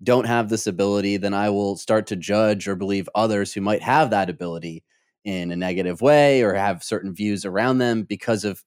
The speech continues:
my own inner belief. Is there a process of working inside out? Do you feel like the first limiting beliefs we need to put some discomfort towards are the ones around ourself?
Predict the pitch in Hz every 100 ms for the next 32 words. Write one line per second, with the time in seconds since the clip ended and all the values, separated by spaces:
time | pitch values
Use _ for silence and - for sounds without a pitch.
0 | - 104 107 - 147 156 120 - 107 107
1 | 90 92 120 180 90 - - 143 185 180
2 | 180 143 139 123 135 147 127 104 107 117
3 | 110 107 123 123 110 101 - 90 117 113
4 | 98 101 - 110 110 104 - 95 - 110
5 | 110 110 110 101 98 92 95 98 - 95
6 | 101 98 - 95 90 - _ _ 123 117
7 | 104 98 92 104 98 - - 104 107 107
8 | - 98 95 98 98 92 92 90 80 -
9 | 101 107 110